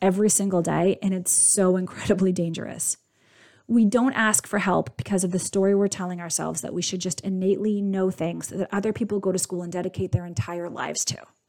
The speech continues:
So crazy, right? The last thing I want to mention here that we can do is talk more.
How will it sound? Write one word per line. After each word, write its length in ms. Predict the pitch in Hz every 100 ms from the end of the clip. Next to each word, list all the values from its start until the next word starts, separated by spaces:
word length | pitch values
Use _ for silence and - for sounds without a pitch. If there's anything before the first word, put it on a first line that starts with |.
| _ _ _ _ _ _ _
So 340 | - - 254
crazy, 400 | 254 233 196 160
right? 280 | 151 170 180 - _ _ _ _ _ _ _ _ _ _ - - - - - - _ _ _ _ _ -
The 100 | 247
last 360 | 240 285 349
thing 100 | 466 453
I 60 | 349
want 160 | 262
to 60 | 220
mention 480 | 190 190 196 196 190
here 600 | 180 185 165 170 170 - _ _ -
that 200 | 202 190
we 120 | 202
can 200 | 202 202
do 180 | 185 175
is 180 | 160 -
talk 500 | - - 170 160 -
more. 380 | 156 - -